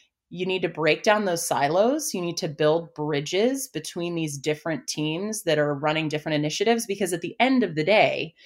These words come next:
you all have a common goal, which is to create an amazing employee experience, whether you're doing that through diversity and inclusion and equity initiatives, well-being initiatives,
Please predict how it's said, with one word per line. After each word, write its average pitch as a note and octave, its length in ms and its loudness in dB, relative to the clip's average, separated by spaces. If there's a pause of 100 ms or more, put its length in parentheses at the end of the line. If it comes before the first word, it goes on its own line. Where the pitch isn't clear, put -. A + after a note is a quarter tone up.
(200)
you G#3+ 140 4
all A#3+ 160 8
have G3 240 4
a D#3+ 60 2
common D#3 440 0
goal, C#3+ 300 0
which C#3+ 180 -4
is D3+ 140 -6
to - 100 -12
create E3+ 380 0
an D#3+ 80 -6
amazing D3+ 480 0
employee C#3+ 380 -2
experience, - 880 -4 (300)
whether F3+ 160 4
you're E3+ 180 4
doing D#3+ 240 0
that D3 260 0
through D3+ 180 0
diversity D3+ 480 -4
and D3+ 60 0
inclusion D3 380 -4
and C3 160 -4
equity G#3 580 -2
initiatives, F#3 800 0 (240)
well-being D#3+ 480 2
initiatives, E3 760 -2